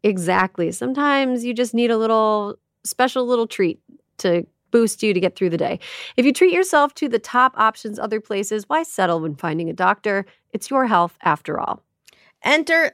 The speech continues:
Speaker 2: ZocDoc, the place where you can find and book tens of thousands of top-tier doctors,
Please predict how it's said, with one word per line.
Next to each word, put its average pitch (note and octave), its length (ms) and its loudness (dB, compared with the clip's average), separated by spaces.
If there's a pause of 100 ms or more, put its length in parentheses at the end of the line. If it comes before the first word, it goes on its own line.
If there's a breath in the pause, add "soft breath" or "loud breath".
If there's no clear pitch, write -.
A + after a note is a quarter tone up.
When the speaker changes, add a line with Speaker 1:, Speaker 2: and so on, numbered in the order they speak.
Speaker 2:
ZocDoc, F3 920 0
the G3+ 100 -6
place C4+ 360 -4
where G#3 100 -4
you G#3+ 180 -4
can G3 180 -6
find A3+ 380 -2
and B3+ 120 -2
book B3 200 -6
tens F4 340 -2
of F4 80 -6
thousands A3+ 460 0
of G3+ 200 -6
top-tier C#4 540 -2
doctors, G#3 480 -2